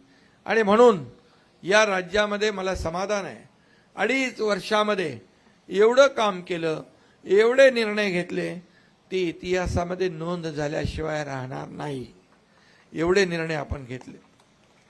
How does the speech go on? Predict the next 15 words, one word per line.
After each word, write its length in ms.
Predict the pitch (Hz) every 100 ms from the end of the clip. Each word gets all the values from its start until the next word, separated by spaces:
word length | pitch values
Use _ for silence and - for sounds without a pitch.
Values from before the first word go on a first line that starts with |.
| _ _ _ _ _
आणि 140 | 143 156
म्हणून 380 | 147 175 208 160 - _ _ _ _ _ _
मी 540 | 165 185 185 175 160 - _ _ _ _ _ _
स्वतः 520 | - 165 190 180 170 143 - _ _ _
सीएम 580 | - 165 180 190 185 185 -
होतो 680 | 127 160 202 196 190 - _ _ _ _ _ _
तेव्हा 540 | 170 180 190 175 170 165
देखील 680 | 170 170 180 196 185 180 185 - _ _ _ -
सीएम 380 | - 185 190
म्हणजे 720 | 185 175 175 180 185 180 165 156 _ _ _ _ _
मी 160 | 160 175
स्वतःला 460 | - 165 175 175 165
कॉमन 340 | 160 156 165
मॅन 260 | 160 156 143
समजायचो 680 | - 135 135 127 - -